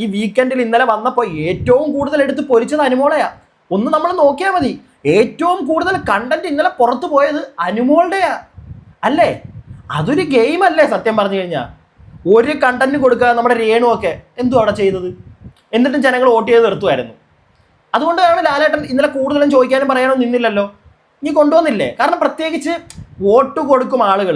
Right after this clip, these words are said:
പക്ഷെ അവിടെ നിന്നിട്ട് അവർക്ക് പ്രത്യേകിച്ച് ഒരു ഗുണവും ഇല്ല. രേണു എന്ന് പറയുന്ന വ്യക്തി അവിടെ നിൽക്കുന്നതുകൊണ്ട് ഒരു കണ്ടന്റും ഇല്ല. ഇടയ്ക്ക് കിച്ചു മോനെ ഋതപ്പാന്ന് വിളിച്ചൊരു കരച്ചിൽ, അത്രേ ഉള്ളൂ. ഇല്ലെങ്കിൽ പുറത്ത് പോകണം, പുറത്ത് പോകണം, പുറത്ത് പോകണം, അതല്ലാതെ വേറെ കണ്ടന്റ് ഇല്ല. പക്ഷെ അനുമോൾ ആയിക്കോട്ടെ, ജിസൈൽ ആയിക്കോട്ടെ,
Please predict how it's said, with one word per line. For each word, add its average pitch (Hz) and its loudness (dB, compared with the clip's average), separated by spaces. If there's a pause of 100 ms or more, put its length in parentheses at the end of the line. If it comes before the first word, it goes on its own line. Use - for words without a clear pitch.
(120)
പക്ഷെ 196 -2
അവിടെ 269 0
നിന്നിട്ട് 254 0
അവർക്ക് 285 -4
പ്രത്യേകിച്ച് 262 -2
ഒരു 247 -2 (100)
ഗുണവും 220 2
ഇല്ല. 151 -2 (100)
രേണു 233 2
എന്ന് 269 -4
പറയുന്ന 254 -2
വ്യക്തി 247 -2
അവിടെ 247 0
നിൽക്കുന്നതുകൊണ്ട് 254 0 (400)
ഒരു 392 2
കണ്ടന്റും 254 0
ഇല്ല. 123 -4 (360)
ഇടയ്ക്ക് 285 -2
കിച്ചു 262 -2
മോനെ 247 2
ഋതപ്പാന്ന് 226 0
വിളിച്ചൊരു 202 -4
കരച്ചിൽ, 151 -4 (280)
അത്രേ 359 -2
ഉള്ളൂ. 277 2 (100)
ഇല്ലെങ്കിൽ 262 -2
പുറത്ത് 220 -2
പോകണം, 208 -2
പുറത്ത് 190 -2
പോകണം, 175 -2
പുറത്ത് 160 -4
പോകണം, 110 -8 (720)
അതല്ലാതെ 262 0
വേറെ 262 0
കണ്ടന്റ് 214 -4
ഇല്ല. 143 -4
പക്ഷെ 147 -8 (140)
അനുമോൾ 156 0
ആയിക്കോട്ടെ, 143 -2 (160)
ജിസൈൽ 180 -4
ആയിക്കോട്ടെ, 139 -4